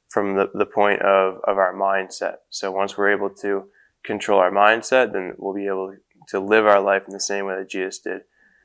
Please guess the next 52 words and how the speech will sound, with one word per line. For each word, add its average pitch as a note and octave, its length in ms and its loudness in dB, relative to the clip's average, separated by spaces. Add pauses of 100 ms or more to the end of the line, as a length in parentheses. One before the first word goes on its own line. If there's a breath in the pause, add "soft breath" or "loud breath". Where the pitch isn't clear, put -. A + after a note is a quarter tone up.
(200)
And F#2+ 360 0
so - 140 -2
I'm B2 80 0
gonna C3 140 0
start, G#2+ 480 4 (160)
um, G2 300 0
in F#2+ 100 -8
Romans G2 400 -2
eight, - 360 -2
um, G2 200 -10
just - 320 -10 (200)
verse G2 400 -4 (120)
one. G#2 460 -2 (180)
And F#2+ 180 -8
so G2+ 160 -2
it G#2 100 -4
says, G2+ 500 0
"So G#2 100 -2
there A#2+ 360 4
is - 380 -4
no A2 300 0
condemnation A2+ 840 -2
for G2 180 -8
those G#2 360 2
who - 120 -8
belong G2 560 -2
to - 80 -12
Christ G2 380 -4
Jesus." F#2 500 -12 (520)
And G#2+ 140 4
well, A2+ 140 8
as A#2+ 120 4
a A2+ 40 -2
Christian, C3+ 400 2
you're, G2 340 -2
you G#2 60 -4
might G2+ 260 0
ask G2+ 220 4
yourself, F#2+ 320 -2
like, F#2+ 120 -2
"Well, G2 220 0
how A2 200 6
can A#2 120 -10
I G#2 140 4
live G2+ 300 -2
without G2 340 -4
condemnation?" G2+ 720 -4
You G2 80 -8
know, G2 40 -6
there's G2+ 140 -4
always G#2 300 6
these, G2+ 260 -6